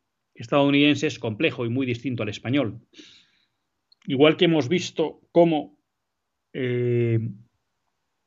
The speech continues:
con la sentencia Roe versus Wade, la revocación de la sentencia Roe versus Wade,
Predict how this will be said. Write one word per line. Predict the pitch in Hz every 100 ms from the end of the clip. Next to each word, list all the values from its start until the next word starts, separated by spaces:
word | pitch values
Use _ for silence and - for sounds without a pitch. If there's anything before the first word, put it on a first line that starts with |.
| _ _ _ _ _ _ _ _ - -
con | 131
la | 123
sentencia | 123 120 165 147 156
Roe | 147 156 160 151
versus | 151 - 127
Wade, | 143 175
la | 143
revocación | 120 113 110 107 - 160 135 107 - _ _ _ _ _ _
de | - 113
la |
sentencia | 110 113 147 143 139 113 113
Roe | 135 131 131
versus | 127 123 120
Wade, | 131 139 98